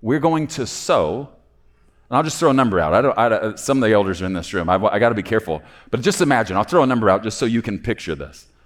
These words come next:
Imagine if we said, "If you finish this track that has biblical stewardship, how about this? A course on apologetics." Preston, what's apologetics? It's defending the faith.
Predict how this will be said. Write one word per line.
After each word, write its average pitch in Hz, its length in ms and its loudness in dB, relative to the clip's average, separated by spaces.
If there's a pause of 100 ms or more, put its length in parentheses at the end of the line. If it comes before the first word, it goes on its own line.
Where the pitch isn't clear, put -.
(680)
Imagine 151 320 0
if 120 160 -2
we 135 140 0
said, 92 280 0
"If 120 140 -4
you 113 80 -2
finish 156 440 -6
this 131 240 -6
track 87 500 -4 (220)
that 107 100 0
has 101 240 2
biblical 123 460 -2
stewardship, 120 680 -4
how 117 120 -2
about 104 220 0
this? 107 460 -4 (160)
A 95 80 -6
course - 380 -8
on 113 100 -6
apologetics." 101 960 -6 (4000)
Preston, 139 340 2
what's 139 160 2
apologetics? 127 960 0 (340)
It's 120 180 -2
defending 120 680 -4
the 92 80 -4
faith. 78 480 -10